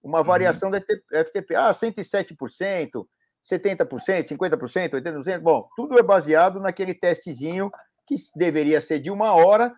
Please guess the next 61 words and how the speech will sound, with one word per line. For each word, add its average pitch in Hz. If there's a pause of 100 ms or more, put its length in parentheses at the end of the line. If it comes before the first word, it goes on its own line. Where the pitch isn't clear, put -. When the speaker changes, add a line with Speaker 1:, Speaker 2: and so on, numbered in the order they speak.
(120)
Speaker 1:
mas, 175 (440)
por 170
Speaker 2:
É, -
vinte -
Speaker 1:
convenção, 180
Speaker 2:
minutos. 196
Speaker 1:
reduziram 180
pra 185
vinte 180
minutos, 143
né? 131 (100)
Speaker 2:
Eu, 247 (360)
eu 180
já 202
comecei 214
nos 220
vinte 226
minutos, 190
mas 180
depois 202
me 208
falaram 208
que -
tem 170
um 165
F 160
T 170
P 165
de 156
uma 165
hora, 156
mas 175
eu 185
nunca 202
cheguei 202
a 208
fazer. 170 (260)
Sempre 170
Speaker 1:
Não, 170
Speaker 2:
fiz 175
Speaker 1:
então, 156
Speaker 2:
o 147
de 208
Speaker 1:
é, 151
é, -
Speaker 2:
vinte. 156 (440)
Speaker 1:
é 156
que, 202
assim, 170
quem 214
desenvolveu 180
o 170
F 151
T 120
P 175
desenvolveu 143
pra 165
uma 202
hora. 120
Então, 175
assim, 131